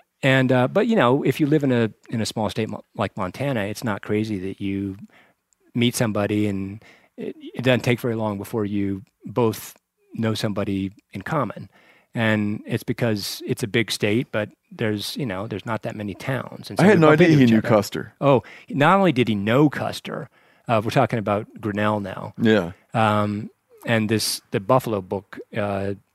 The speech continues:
Speaker 1: that's called Last Stand is about this, this nineteenth century hunter conservationist named George Bird Grinnell.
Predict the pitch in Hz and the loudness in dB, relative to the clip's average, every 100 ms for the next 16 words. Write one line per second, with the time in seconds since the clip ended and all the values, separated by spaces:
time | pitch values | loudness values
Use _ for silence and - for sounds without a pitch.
0 | _ 262 107 - 110 98 104 101 - 113 | _ -12 -10 -6 -6 0 0 0 -2 -2
1 | 107 98 - 101 98 107 - _ 208 104 | -2 -4 -4 -6 -6 -8 -10 _ -8 -6
2 | - - 110 110 110 - 110 - 107 98 | -6 -4 -4 -4 -6 -6 -6 -6 -6 -4
3 | 95 98 - 120 - 98 107 95 98 104 | -6 -8 -4 -4 -4 -8 -8 -8 -8 -8
4 | - 92 - 101 92 107 95 - 98 98 | -8 -10 -12 -12 -10 -10 -12 -12 -12 -8
5 | 107 127 101 | -6 -6 -6